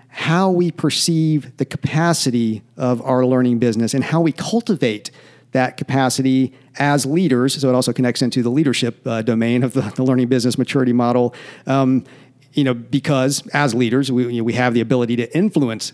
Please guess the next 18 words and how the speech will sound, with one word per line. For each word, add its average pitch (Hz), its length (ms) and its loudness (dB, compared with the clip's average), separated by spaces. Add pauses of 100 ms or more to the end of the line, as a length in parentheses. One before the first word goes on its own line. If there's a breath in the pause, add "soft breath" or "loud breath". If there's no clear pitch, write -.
the 123 80 -2
mindset 120 520 0
of 117 120 -6
those 117 280 2
who 131 120 0
follow 120 360 2
us. 110 260 -2
So, 131 360 0 (440 loud breath)
you 147 100 2
know, 131 220 0 (200)
it's 160 200 -2
gonna 156 360 0 (220)
influence 190 440 0
capacity 180 720 0
and 143 120 2
it's 135 120 0
gonna 147 160 0
influence 147 680 0